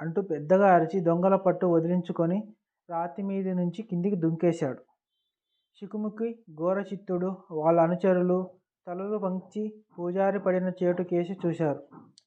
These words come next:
పూజారు నెత్తుడితో తడిసిపోయిన రాళ్ళ మీద ఒకటి రెండు క్షణాలు గిరిగిలా తన్నుకుని కదలా మెదలకు ఉండిపోయాడు.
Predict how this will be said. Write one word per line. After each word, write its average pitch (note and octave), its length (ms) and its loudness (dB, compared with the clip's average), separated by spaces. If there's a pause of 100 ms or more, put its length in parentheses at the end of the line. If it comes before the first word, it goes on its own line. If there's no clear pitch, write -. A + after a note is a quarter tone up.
(560)
పూజారు A3 420 0
నెత్తుడితో G#3 600 0
తడిసిపోయిన F#3+ 640 0
రాళ్ళ F3 320 4
మీద F3 280 0
ఒకటి F3+ 500 2
రెండు F3 260 2
క్షణాలు F3+ 440 2
గిరిగిలా F3 480 4
తన్నుకుని F3 560 -2 (640)
కదలా F#3 320 -4
మెదలకు F3+ 420 -2
ఉండిపోయాడు. D#3 560 0